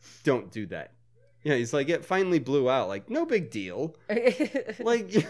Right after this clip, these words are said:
Speaker 1: <laughs> um,
Speaker 2: And so they're, how are they going
Speaker 1: they're
Speaker 2: to,
Speaker 1: all
Speaker 2: what's the
Speaker 1: very
Speaker 2: rescue
Speaker 1: happy
Speaker 2: plan?
Speaker 1: about this. Like, they're all, like,
Speaker 2: They are, that would be, I would be terrified just sitting on
Speaker 1: <laughs>
Speaker 2: that rock,
Speaker 1: They're
Speaker 2: let
Speaker 1: all,
Speaker 2: alone being rescued.
Speaker 1: I,
Speaker 2: Like,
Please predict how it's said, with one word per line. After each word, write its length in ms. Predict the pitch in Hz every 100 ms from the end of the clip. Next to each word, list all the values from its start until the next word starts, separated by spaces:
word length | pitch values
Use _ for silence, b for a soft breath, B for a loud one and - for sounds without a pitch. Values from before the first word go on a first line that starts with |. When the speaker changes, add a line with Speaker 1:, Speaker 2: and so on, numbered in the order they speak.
| 214 208
Speaker 1:
<laughs> 200 | 220 -
um, 580 | 170 165 160 156 156 143
Speaker 2:
And 220 | 233 254
so 160 | - 269
they're, 160 | 254
how 120 | 226 277
are 80 |
they 100 | 302
going 100 | 311 294
Speaker 1:
they're 80 |
Speaker 2:
to, 60 | 233
Speaker 1:
all 80 | 339
Speaker 2:
what's 140 | 254 147
the 60 |
Speaker 1:
very 200 | 196 202
Speaker 2:
rescue 300 | 175 226 -
Speaker 1:
happy 240 | 151 151 139
Speaker 2:
plan? 120 | 104
Speaker 1:
about 300 | 101 85 80
this. 220 | 82 -
Like, 140 | 127 127
they're 140 | 151
all, 320 | 180 185 135 -
like, 360 | 127 110 - _ _ _ -
Speaker 2:
They 140 | 370
are, 180 | 403 -
that 180 | 302 339
would 140 | 349
be, 260 | 320 311 - -
I 120 | 285
would 200 | 339 262
be 140 | 277
terrified 560 | - - 220 214 202 180
just 280 | 175 - -
sitting 260 | 208 196
on 160 | 143 143
Speaker 1:
<laughs> 20 |
Speaker 2:
that 200 | 131 156
rock, 380 | 202 214 180 - B B B
Speaker 1:
They're 160 | 185 208
Speaker 2:
let 120 | 226
Speaker 1:
all, 140 | 170
Speaker 2:
alone 320 | 165 160 156
being 300 | 175 196 180
rescued. 440 | 156 180 - - 143
Speaker 1:
I, 40 |
Speaker 2:
Like, 180 | 180 190